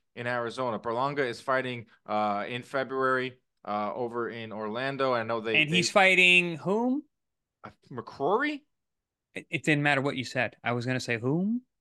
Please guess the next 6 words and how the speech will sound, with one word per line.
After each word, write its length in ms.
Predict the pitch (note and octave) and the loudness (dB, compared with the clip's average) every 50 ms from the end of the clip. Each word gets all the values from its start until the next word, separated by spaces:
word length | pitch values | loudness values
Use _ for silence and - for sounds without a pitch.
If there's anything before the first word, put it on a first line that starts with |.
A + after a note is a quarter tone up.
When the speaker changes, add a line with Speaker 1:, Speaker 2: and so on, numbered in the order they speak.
| _ _ - | _ _ -6
Speaker 1:
Yeah, 400 | C3+ B2+ A2+ G2+ F#2+ F#2 - A2+ | -6 -4 -4 -4 -6 -8 -10 -10
it's 160 | B2+ A#2+ - | -10 -6 -6
a 80 | C#3 A2 | -8 -6
guy 600 | - - D#3 E3 F#3+ G#3+ A#3+ B3 B3 A#3 E3+ B2 | -4 -2 0 2 2 2 2 2 0 -2 -4 -6
from 360 | - - E3+ E3+ F3 E3+ D#3+ | -6 -6 -4 -4 -4 -6 -6
Matchroom 720 | D3+ D#3 F3 F#3+ G3+ - - C3 A2+ A2 G#2+ G#2+ G#2 G#2 | -4 -2 -2 -4 -4 -6 -10 -10 -8 -8 -8 -8 -10 -12